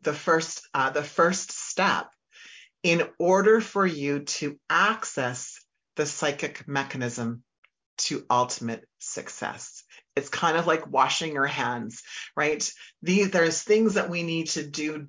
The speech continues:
daily, right, to feel, to, uh, to feel clean, <laughs> right? Like, just think about it from that perspective. It's no different what you're doing with your body than what you need to do with your auric field, your quantum field,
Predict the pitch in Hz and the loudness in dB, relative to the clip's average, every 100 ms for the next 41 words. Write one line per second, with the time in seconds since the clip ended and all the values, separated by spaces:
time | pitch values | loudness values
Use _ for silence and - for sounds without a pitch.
0 | _ 151 147 160 143 123 123 180 269 _ | _ 4 4 4 2 -2 -6 -6 -8 _
1 | 131 135 - - 151 - - 202 185 170 | -8 -8 -10 -10 -10 -10 -10 2 4 4
2 | 170 _ _ - - 151 151 143 147 - | 2 _ _ -10 -6 -4 -2 -2 -2 -4
3 | 165 151 120 - 165 156 - 196 147 135 | -6 -6 -10 -4 -2 0 0 2 2 -4
4 | - - - 370 359 - 190 233 269 - | -12 -14 -2 -2 0 0 2 0 -4 -8
5 | - - 202 196 208 220 - - - - | -12 2 4 6 6 2 -10 -16 -6 0
6 | 339 214 175 143 151 - 170 160 156 - | 4 4 4 6 4 4 0 4 2 2
7 | 165 160 - 160 165 170 143 147 185 175 | -2 -2 -2 -4 -2 -4 -4 -4 0 4
8 | 196 233 214 220 185 127 - 160 165 151 | 6 6 2 2 0 0 -4 0 2 4
9 | 147 143 143 143 147 160 156 151 139 131 | 4 2 2 2 4 2 0 0 0 -4
10 | 147 147 143 135 139 139 135 131 - 131 | -4 -6 -6 -8 -4 0 0 -2 -6 -4
11 | 123 - 127 120 120 - 110 - - 117 | -4 0 0 0 -2 -14 -12 -12 -10 -12
12 | 117 123 113 113 110 - - 50 | -10 -10 -8 -10 -14 -14 -12 -12